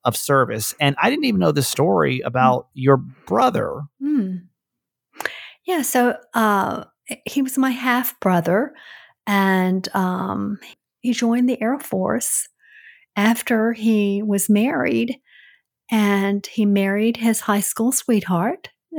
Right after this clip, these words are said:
Speaker 2: whom I knew and had known all my life and whom I still love and adore.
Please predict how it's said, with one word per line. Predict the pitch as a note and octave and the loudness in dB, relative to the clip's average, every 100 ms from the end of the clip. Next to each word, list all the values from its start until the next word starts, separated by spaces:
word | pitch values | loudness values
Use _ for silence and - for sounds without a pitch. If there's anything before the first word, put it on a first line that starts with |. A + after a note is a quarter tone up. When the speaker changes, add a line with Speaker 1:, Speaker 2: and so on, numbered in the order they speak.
| G3+ | 0
Speaker 2:
whom | G#3 F#3+ | 2 2
I | F#3 | 2
knew | F#3 F3+ F#3 A3 | 2 2 2 0
and | A3+ F3+ | -2 -2
had | F3+ F3 | 0 0
known | F3+ F3+ - | 2 0 0
all | F3+ | 0
my | F3+ F3 | 0 0
life | E3+ E3 - A#3+ - | -2 -2 -4 -6 -6
and | F#3 F#3+ F#3 | -6 -6 -4
whom | G3 F#3 | -4 -4
I | - | -6
still | - A3 G#3+ G#3+ G#3+ | -4 0 0 -2 -4
love | F#3 G3 | -4 -4
and | F#3+ | -6
adore. | G3+ F#3 G#3+ D#4 | -6 -4 -4 -6